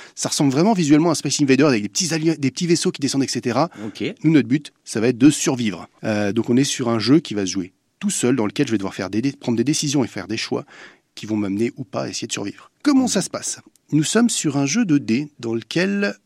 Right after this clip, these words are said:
Speaker 1: le hasard n'est pas tant présent que ça, ce qui est déjà à noter, puisque généralement, quand on parle de jeu de dés, on se dit, « Je vais lancer les dés pendant une demi-heure, et puis au bout
Speaker 2: Bah,
Speaker 1: d'un
Speaker 2: c'est le
Speaker 1: moment, il se sera
Speaker 2: principe
Speaker 1: passé un
Speaker 2: même,
Speaker 1: truc, quoi. »
Speaker 2: euh, du hasard, les dés, ouais.
Speaker 1: Ouais, c'est ça. Ici, notre dé nous sert juste de générateur d'aléatoire, et le but va être d'essayer de gérer, en fait,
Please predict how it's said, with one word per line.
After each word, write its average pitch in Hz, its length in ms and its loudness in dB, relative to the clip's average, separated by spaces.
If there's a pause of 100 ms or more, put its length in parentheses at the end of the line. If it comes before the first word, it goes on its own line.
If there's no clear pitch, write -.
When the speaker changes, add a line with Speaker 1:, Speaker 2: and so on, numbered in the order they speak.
(260)
Speaker 1:
le 120 500 0
hasard 131 420 -2
n'est 123 160 -8
pas - 240 -10
tant - 240 -10
présent 143 380 -8
que - 120 -12
ça, - 200 -14
ce - 100 -10
qui - 60 -12
est 95 40 -8
déjà 98 220 -4
à 123 60 -4
noter, 101 200 -6
puisque - 200 -8
généralement, 98 320 -4
quand - 160 -12
on - 20 -10
parle 131 200 -6
de 107 80 -2
jeu 98 140 -2
de 101 60 -12
dés, 123 80 4
on 117 140 4
se 90 80 -4
dit, « 135 100 0 (500)
Je - 100 -12
vais 95 40 -8
lancer 90 220 -4
les - 80 2
dés 120 100 4
pendant 101 220 -6
une 101 100 -4
demi-heure, 101 380 0
et 107 40 0
puis - 140 -14
au 87 60 -10
bout 92 60 -6
Speaker 2:
Bah, 104 80 0
Speaker 1:
d'un 101 40 -2
Speaker 2:
c'est 98 120 -2
le - 40 0
Speaker 1:
moment, 127 140 2
il 131 40 2
se 151 60 0
sera 139 160 -4
Speaker 2:
principe 117 40 -8
Speaker 1:
passé 120 160 -4
un 139 40 0
Speaker 2:
même, 139 60 0
Speaker 1:
truc, 113 160 -2
quoi. » 104 80 -10 (180)
Speaker 2:
euh, 110 60 -14
du 107 100 -4
hasard, 180 300 -2
les 139 100 2
dés, 107 200 0
ouais. 90 200 -2 (180)
Speaker 1:
Ouais, 127 200 2
c'est 147 100 -4
ça. 123 160 -4 (360)
Ici, 165 260 0
notre 190 180 6
dé 165 160 2
nous 185 120 4
sert 160 260 2
juste 196 200 -2
de 151 200 2 (260)
générateur 185 720 0
d'aléatoire, 139 500 2
et 147 40 2
le 123 60 -4
but 156 200 0
va 127 80 6
être 123 100 4
d'essayer 120 320 -2
de 127 140 -2
gérer, 151 440 4
en 131 100 0
fait, 139 340 -4